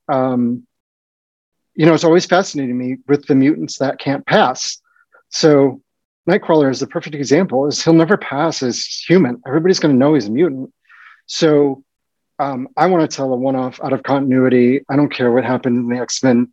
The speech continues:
before. I don't care what's gonna happen in the future. I just wanna tell, like, a ten-issue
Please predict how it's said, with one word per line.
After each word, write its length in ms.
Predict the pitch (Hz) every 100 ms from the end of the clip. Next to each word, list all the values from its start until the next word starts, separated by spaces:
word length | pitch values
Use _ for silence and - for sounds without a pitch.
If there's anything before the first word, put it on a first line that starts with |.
| _ -
before. 420 | - 190 214 196
I 80 | 123
don't 220 | 123 -
care 140 | 131
what's 120 | 117
gonna 160 | - 120
happen 220 | 123 120
in 60 | 120
the 60 |
future. 360 | - 147 170 147
I 60 | 135
just 160 | -
wanna 160 | 135 113
tell, 200 | - 123
like, 180 | 113 117
a 80 | - _ - - _ _ _ -
ten-issue 760 | - 151 151 - 139 131 127